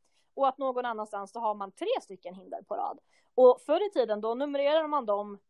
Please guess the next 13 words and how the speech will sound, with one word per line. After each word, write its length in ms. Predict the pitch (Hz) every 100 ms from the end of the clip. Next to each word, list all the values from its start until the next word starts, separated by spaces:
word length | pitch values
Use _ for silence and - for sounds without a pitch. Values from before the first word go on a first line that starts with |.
| _ _ _ _
tio 520 | - 262 226 233 233 233 _ _
A, 320 | - 269 302 311 _ -
B 440 | 185 226 214 202 -
och 140 | 247 254
C 300 | 403 285 311 - _ _
för 240 | 226 208 202
en 180 | 208 202
då 260 | 202 202 - _ -
trekombination 680 | 240 220 214 202 220 254 240
och 140 | 240
sen 180 | 220 196
då 140 | 196
kanske, 520 | 190 196 - 202 196